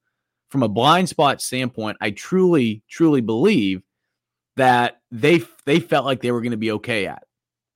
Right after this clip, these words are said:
Now, I also think there were some areas they knew heading into the season, even heading into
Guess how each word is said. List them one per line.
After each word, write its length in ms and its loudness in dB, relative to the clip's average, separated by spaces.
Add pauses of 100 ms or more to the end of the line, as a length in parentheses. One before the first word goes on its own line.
(340)
Now, 180 2
I 100 2
also 320 2
think 200 -4
there 100 -2
were 80 -2
some 360 -10 (120)
areas 560 0
they 140 -2
knew 180 0
heading 300 -8
into 180 -2
the 120 -6
season, 460 -10
even 200 -4
heading 280 -4
into 600 -2